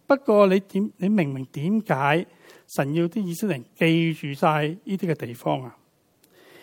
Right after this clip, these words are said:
呢四十二個站其實係叫佢哋回顧返神呢四十二年，四十年裏面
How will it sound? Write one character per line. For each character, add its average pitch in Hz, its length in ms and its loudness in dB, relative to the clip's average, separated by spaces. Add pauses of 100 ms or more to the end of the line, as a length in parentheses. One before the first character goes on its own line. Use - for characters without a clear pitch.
(120)
呢 277 140 10
四 226 180 6 (120)
十 214 100 6
二 196 340 2
個 208 240 6
站 185 320 4
其 156 260 0
實 165 160 2
係 165 260 0
叫 190 160 0
佢 175 180 4
哋 170 200 0 (120)
回 143 240 -4
顧 190 340 -2
返 208 400 6 (640)
神 139 180 -2
呢 202 120 2
四 196 260 0
十 151 140 -2
二 - 120 -8
年， 135 540 -10 (140)
四 185 100 2
十 160 300 2
年 135 180 -4
裏 156 160 2
面 143 320 0